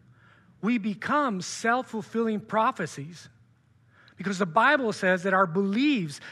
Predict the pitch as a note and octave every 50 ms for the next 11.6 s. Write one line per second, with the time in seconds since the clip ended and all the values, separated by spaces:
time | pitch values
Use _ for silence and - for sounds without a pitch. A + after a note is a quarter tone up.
0 | - - - D#3+ F3+ - - - G3+ C4+ D4 D4 B3+ G#3 G3 F#3 F#3+ - - E3+
1 | F3 D#3 E3+ D3 - - A3+ B3+ C#4 B3+ G3 C3+ B2 - F3 E3 - - - _
2 | _ _ _ _ _ - - - - - - - G3 F#3 F3+ A3+ C#4 D#4 D4+ C4
3 | B3+ A3 D#3 - - A#3+ C#4+ D4 B3+ G3+ - - F3+ E3 - - G3+ A#3+ C4+ C#4
4 | B3 G#3 F#3 E3+ - - - F#3+ F3 D3+ D#3 G3+ A#3 B3+ A#3 G3 D#3+ - - -
5 | - - D3+ F3+ F#3+ F#3 E3 D#3+ E3+ E3+ F#3+ A#3 B3+ A3 - D#3 - - - -
6 | _ _ _ _ - - - - - - - - - _ _ _ _ _ _ _
7 | _ - - - - - - B3 G#3 A3+ F3 - - - - G#3+ A#3 B3 D4 D#4+
8 | E4 C#4+ A#3+ G3+ F#3 - - F#3+ F3+ F#3 F#3+ F3 F3+ F#3 F3 F3 - - - -
9 | - - - - - - - C4 C#4 D#4+ D#4 B3 A#3 A#3 G#3+ E3 D3 E3+ F3 F3
10 | F#3+ C4 D4 D4+ A#3+ E3+ D3 - - - - _ _ _ _ _ _ - D3 -
11 | - - C#4+ F4 E4+ - - D#3 - - -